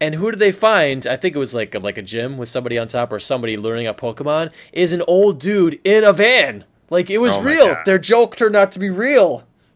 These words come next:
Speaker 2: Oh, weird.
Speaker 1: So here are the, here are the bad things that have happened so far. And this is only, like, week one of Pokemon
Speaker 2: Yeah.
Speaker 1: Go. Okay, so let's see. Uh, let's see.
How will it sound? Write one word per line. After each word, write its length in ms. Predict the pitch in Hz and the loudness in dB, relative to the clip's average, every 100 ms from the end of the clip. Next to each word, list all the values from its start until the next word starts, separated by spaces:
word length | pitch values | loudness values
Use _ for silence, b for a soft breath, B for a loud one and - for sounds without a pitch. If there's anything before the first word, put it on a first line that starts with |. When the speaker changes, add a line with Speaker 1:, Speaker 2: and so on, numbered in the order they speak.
| _ _ | _ _
Speaker 2:
Oh, 280 | - 92 90 | -8 -6 -6
weird. 400 | 87 90 87 78 - - | -6 -4 -6 -8 -20 0
Speaker 1:
So 200 | 180 139 | 2 4
here 180 | 160 | 2
are 40 | 190 | 2
the, 140 | 175 | 2
here 240 | 123 180 214 | 0 -2 0
are 100 | 180 | 0
the 60 | |
bad 300 | 131 143 135 | 0 -2 -2
things 200 | 120 104 | -6 -8
that 100 | 113 | -8
have 80 | 113 | -6
happened 260 | 107 104 95 | -6 -8 -10
so 160 | - 87 | -12 -12
far. 300 | 82 82 _ b b b | -14 -16 _ b b b
And 140 | 110 185 | -8 -6
this 140 | 208 | -6
is 120 | 185 | 2
only, 220 | 175 151 | 2 2
like, 300 | 120 104 101 123 | -2 -6 -8 -8
week 300 | 139 151 110 | -4 -6 -8
one 500 | 98 110 92 82 82 _ _ 113 | -8 -8 -8 -12 -20 _ _ -18
of 120 | - | -10
Pokemon 300 | 113 95 95 | -10 -8 -8
Speaker 2:
Yeah. 160 | 85 | -8
Speaker 1:
Go. 200 | 67 78 _ - | -8 -16 _ -8
Okay, 320 | 147 127 92 b b | -2 -4 -4 b b
so 360 | - 175 101 _ _ B B B B B B B | 2 2 2 _ _ B B B B B B B
let's 160 | 117 - | -12 -8
see. 300 | 120 104 98 | -6 -6 -6
Uh, 600 | 120 117 110 107 107 107 104 | -4 -2 0 0 -2 -2 -6
let's 160 | 104 | -8
see. 280 | - 101 | -8 -10